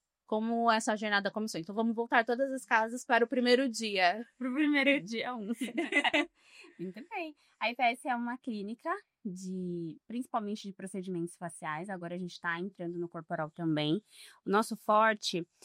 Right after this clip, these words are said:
Speaker 2: é, é trazer ali a essência do paciente nas características faciais. Então, nós temos um método próprio que chama posicionamento facial, onde a gente identifica qual que é o seu temperamento,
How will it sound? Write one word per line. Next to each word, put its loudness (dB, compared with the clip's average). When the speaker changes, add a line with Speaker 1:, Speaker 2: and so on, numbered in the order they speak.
Speaker 2:
é, 0
é -2
trazer 0
ali 2
a 2
essência 2
do -2
paciente 2
nas 8
características 0
faciais. 4
Então, 0
nós 2
temos 2
um 6
método 2
próprio 6
que -8
chama 4
posicionamento 2
facial, 8
onde 4
a 2
gente 4
identifica 2
qual 8
que 0
é 6
o 2
seu -2
temperamento, 4